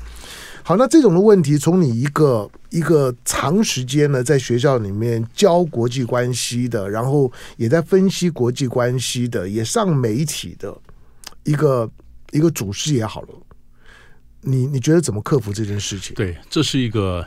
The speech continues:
Speaker 2: 你，你点到这问题的重点啊。
Speaker 1: 嗯。
Speaker 2: 以前我，我兼任这个中国时报国际新闻中心主任的时候，
Speaker 1: 嗯。
Speaker 2: 那时候是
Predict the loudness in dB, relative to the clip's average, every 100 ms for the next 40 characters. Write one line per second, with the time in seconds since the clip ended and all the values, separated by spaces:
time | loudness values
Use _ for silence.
0 | -6 -6 -4 -4 -2 -2 -2 -2 -2 -2
1 | -2 -4 -4 -6 -6 -4 -2 -2 -6 -16
2 | -20 -20 -20 -8 -6 0 0 2 0 -2
3 | -4 -10 -20 -12 -6 -4 -2 0 0 -2
4 | -2 -4 -4 -6 -8 -8 -6 -6 -4 -6
5 | -6 -4 -4 -4 -4 -4 -2 0 2 2
6 | 0 -2 -2 -2 -6 -10 -10 -8 -4 -4
7 | -4 -6 -4 -6